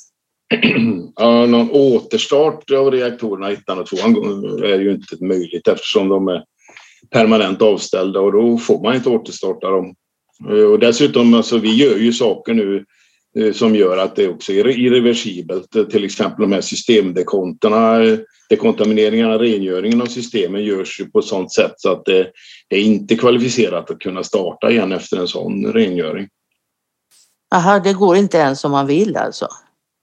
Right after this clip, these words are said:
Speaker 1: Nej, men, eh, alltså, för det första så är det inte ens tillåtet, så att all planering utgår från att det ska inte köras vidare.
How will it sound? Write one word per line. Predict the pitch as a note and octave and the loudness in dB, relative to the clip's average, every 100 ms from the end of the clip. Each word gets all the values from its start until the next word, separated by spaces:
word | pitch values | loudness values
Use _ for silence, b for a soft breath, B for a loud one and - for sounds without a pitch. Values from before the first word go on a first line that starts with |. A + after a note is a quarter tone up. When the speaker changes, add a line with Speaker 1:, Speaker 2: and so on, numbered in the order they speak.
| _ _ _ _ _ _ _ _ b b b | _ _ _ _ _ _ _ _ b b b
Speaker 1:
Nej, | B2 B2+ C3+ | 2 4 6
men, | C#3 C#3 | 6 4
eh, | C3 B2 | 4 2
alltså, | A#2 C3+ | 2 2
för | A#2+ | 2
det | C3+ | 4
första | C3+ C#3 D3+ C#3+ | 4 2 2 2
så | D3+ | 4
är | C#3 | 4
det | |
inte | C3 A2+ | 2 0
ens | G2+ G2 | -2 -4
tillåtet, | - G2+ F2 D#2+ - A#2 | -6 -6 -6 -6 -4 -4
så | - | -4
att | A#2 - A2 | -6 -6 -4
all | A#2+ B2 | 0 0
planering | C3+ C3+ A2 G#2 | 0 2 2 2
utgår | A2+ G#2 - F#2 | 2 0 -4 -6
från | A2+ G#2 | -4 -2
att | G2 | -2
det | G#2 | -4
ska | F#2 G#2+ | -4 -6
inte | G2 | -8
köras | - G2 F#2 F2+ | -4 -4 -2 -2
vidare. | G2 E2 E2 F#2+ | -2 -2 -4 -6